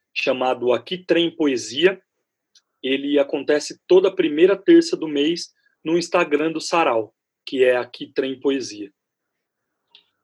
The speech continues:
A Parada Poética surgiu pra lançar,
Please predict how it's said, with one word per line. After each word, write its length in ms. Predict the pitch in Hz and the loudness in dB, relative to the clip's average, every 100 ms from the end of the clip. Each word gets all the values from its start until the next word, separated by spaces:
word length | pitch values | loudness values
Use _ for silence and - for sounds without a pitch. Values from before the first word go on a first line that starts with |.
| _ | _
A 60 | - | -14
Parada 400 | - 147 170 180 | -2 0 2 0
Poética 460 | - 160 170 - 175 | 2 4 4 -2 -6
surgiu 400 | 185 147 151 180 | -4 -2 -2 0
pra 160 | 175 | 0
lançar, 680 | 170 170 - - 160 175 | 0 -2 -4 0 0 0